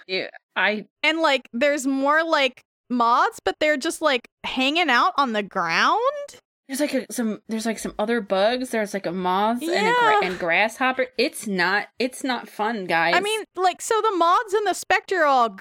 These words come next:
Speaker 2: green. So, like, the red of the demon baby works kinda well contrast-wise, but,
Speaker 1: Also
Speaker 2: like,
Speaker 1: dripping blood down the
Speaker 2: Oh,
Speaker 1: side
Speaker 2: you're
Speaker 1: of
Speaker 2: right.
Speaker 1: the,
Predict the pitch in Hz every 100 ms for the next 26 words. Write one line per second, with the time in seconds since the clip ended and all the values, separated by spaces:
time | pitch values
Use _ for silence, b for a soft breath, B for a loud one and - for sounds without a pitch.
0 | - 311 302 190 175 185 - - - 285
1 | 277 247 - 254 226 226 269 349 370 220
2 | 220 208 254 359 330 220 202 190 185 170
3 | 180 226 - - - - - 226 269 339
4 | 403 370 370 370 381 - - 180 196 -
5 | 359 392 403 403 415 480 494 480 - b
6 | b _ _ _ _ 320 247 254 294 294
7 | 214 220 247 208 180 185 220 262 196 196
8 | 180 190 226 220 185 285 415 427 - -
9 | 277 370 381 233 180